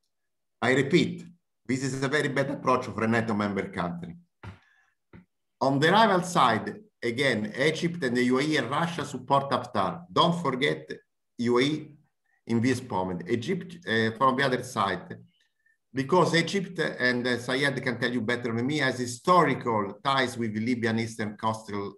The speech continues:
coastal region of Sierra Sinaica. Um, E-, Egypt want to in-, in-, what, what increases influence, uh,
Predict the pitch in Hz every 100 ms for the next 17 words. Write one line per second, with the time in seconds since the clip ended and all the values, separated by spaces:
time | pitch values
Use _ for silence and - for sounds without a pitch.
0 | - 120 120 110 110 120 107 107 101 -
1 | 117 107 107 - 117 110 107 98 90 85
2 | 82 _ _ _ _ _ _ _ _ _
3 | _ _ _ 120 120 117 110 107 104 107
4 | - - _ _ _ _ _ _ _ _
5 | _ _ _ _ _ 135 131 139 208 214
6 | 156 156 156 151 143 - - 139 127 -
7 | _ - 113 151 - - - 120 143 139
8 | 127 123 180 185 143 - 156 - 139 120
9 | 117 113 98 - _ - 117 113